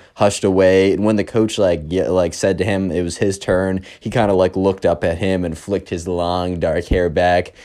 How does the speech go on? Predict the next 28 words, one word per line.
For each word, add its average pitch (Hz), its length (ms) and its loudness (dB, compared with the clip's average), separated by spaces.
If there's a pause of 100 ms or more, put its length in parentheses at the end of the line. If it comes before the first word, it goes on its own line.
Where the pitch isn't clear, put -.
(120)
kinda 101 240 0
sighed, 90 640 2
and 82 140 -4
then, 85 160 -4
like, 80 260 -4 (360)
you 90 120 -4
know, 76 140 -6
hit 95 180 2
a 90 40 2
forehand 90 480 -2
or 87 80 -2
something. 87 540 -2 (220)
They're 123 160 4
like, 104 220 2
"That 113 220 4
kid 135 140 0
was 104 180 0
super 107 320 0
weird, 101 400 2
but 90 160 -2
I 107 140 4
had 92 180 2
no 95 280 0
idea 92 360 0
that 87 200 0
he 101 80 0
was, 90 160 -2
like, 82 220 -2